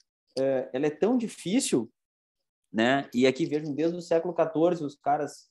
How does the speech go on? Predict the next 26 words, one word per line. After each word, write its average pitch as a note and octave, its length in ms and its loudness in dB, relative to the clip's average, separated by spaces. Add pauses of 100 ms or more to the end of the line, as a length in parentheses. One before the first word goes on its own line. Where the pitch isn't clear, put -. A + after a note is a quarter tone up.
(280)
reforçando D3+ 680 2
a, A#2+ 320 0
a C3 60 -2
importância C#3 580 -2
da D#3 60 0
anatomia, C#3+ 500 -4
né? D3+ 240 -4 (760)
Que, F#3+ 360 0 (160)
eh, E3 360 8
essa F3 200 0
anatomia G#3+ 280 -2
é F#3+ 40 -6
tão B3 240 0
chata G3 300 0
e E3 40 -2
tão F#3 140 -2
difícil G3 420 -8
que - 80 -2
ela F3+ 120 6
é, F3 180 0 (100)
ela C3+ 140 -2
é E3 60 0
mal D#3+ 240 0
interpretada E3+ 640 2
por E3+ 160 -6
cirurgiões D#3+ 840 -2